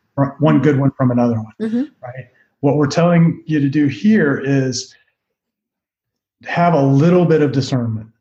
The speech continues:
Speaker 1: Don't
Speaker 2: Mm-hmm.
Speaker 1: worry about it if you get it wrong. If you get a bad one in there, it's not a big deal, but
Speaker 2: Right.
Speaker 1: have a little bit of discernment, and you're gonna make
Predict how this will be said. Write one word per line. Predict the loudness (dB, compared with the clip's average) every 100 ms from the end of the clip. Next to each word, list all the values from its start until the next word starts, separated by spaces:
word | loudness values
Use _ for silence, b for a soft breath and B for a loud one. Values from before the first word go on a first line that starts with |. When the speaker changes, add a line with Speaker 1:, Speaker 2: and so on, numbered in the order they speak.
| -2
Speaker 1:
Don't | 0 0
Speaker 2:
Mm-hmm. | 0
Speaker 1:
worry | 0
about | 2 2 2
it |
if | 0 0
you |
get | 0 2
it | 2
wrong. | 0 2 2
If | 0
you | 0
get | 0 0
a |
bad | 0 0
one | 0 0
in | -2
there, | -4
it's | -4
not | -2
a | -2
big | -4 0
deal, | 2 2 0
but | -2
Speaker 2:
Right. | -2
Speaker 1:
have | -2 -2
a |
little | -4 -6
bit | -4
of | -2
discernment, | -2 -2 0 0 2
and | 2
you're | 2
gonna | 4
make | 4 2